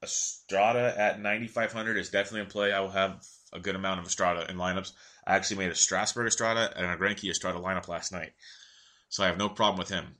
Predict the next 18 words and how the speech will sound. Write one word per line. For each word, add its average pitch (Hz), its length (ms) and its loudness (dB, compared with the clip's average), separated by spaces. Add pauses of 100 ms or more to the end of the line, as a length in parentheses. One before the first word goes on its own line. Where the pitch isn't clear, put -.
Obviously, 92 460 2
I'm 87 80 -2
not 90 100 0
gonna 92 140 -8
match 90 240 -2
him 87 60 -10
with 78 100 -14
Darvish, 101 480 -2
but, 82 320 -4
um, 80 400 -4 (500)
I 92 80 -2
like 98 240 -2
both 107 400 -2 (100)
in 92 140 -10
this 87 140 -6
matchup. 95 440 -4
I 87 100 -4
think - 580 -8